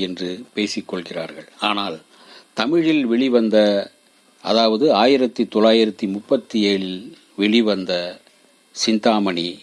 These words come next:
ஒரு வருடம் ஓடிய முதல் படம் அதுதான். ஆயிரத்தி தொள்ளாயிரத்தி முப்பத்தி ஏழில் மொத்தம் முப்பத்தி ஒன்பது பேசும் படங்கள் வெளிவந்தன. அவற்றில் சாதனை படைத்த படங்கள், நூறு நாட்களுக்கு மேல் ஓடிய படங்கள் அம்பிகாபதி,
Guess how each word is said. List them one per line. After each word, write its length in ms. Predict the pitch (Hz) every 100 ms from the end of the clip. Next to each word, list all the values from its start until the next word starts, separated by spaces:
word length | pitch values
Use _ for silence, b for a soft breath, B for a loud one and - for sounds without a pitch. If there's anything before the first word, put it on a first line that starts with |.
| - _ -
ஒரு 220 | 113 131
வருடம் 440 | 123 127 127 127 104
ஓடிய 340 | 104 98 95 92 90 - _
முதல் 340 | - 98 110 98
படம் 260 | 90 90
அதுதான். 400 | 85 82 82 80 - b b b b -
ஆயிரத்தி 460 | 117 139 123 113
தொள்ளாயிரத்தி 560 | 107 113 110 110 95 107
முப்பத்தி 440 | 95 - 127 - 107
ஏழில் 360 | 101 98 87 98 - - _ _ - -
மொத்தம் 420 | 107 - 135 131 - -
முப்பத்தி 680 | 104 123 - - 151 - 127
ஒன்பது 400 | 113 110 104 98
பேசும் 380 | 92 123 135 123
படங்கள் 380 | 101 98 92 90
வெளிவந்தன. 480 | 92 92 87 82 85 B B B B B B B -
அவற்றில் 540 | 110 139 - 127 117 151 - - _ _ _ _ _
சாதனை 520 | - 117 139 156 147 131
படைத்த 400 | - 110 104 104
படங்கள், 440 | 104 104 101 101 95
நூறு 320 | 98 135 135
நாட்களுக்கு 580 | 120 117 - 110 101 104
மேல் 220 | 101 101 95
ஓடிய 300 | 95 98 92
படங்கள் 440 | 90 90 90 90 87
அம்பிகாபதி, 720 | - 98 113 110 104 98 98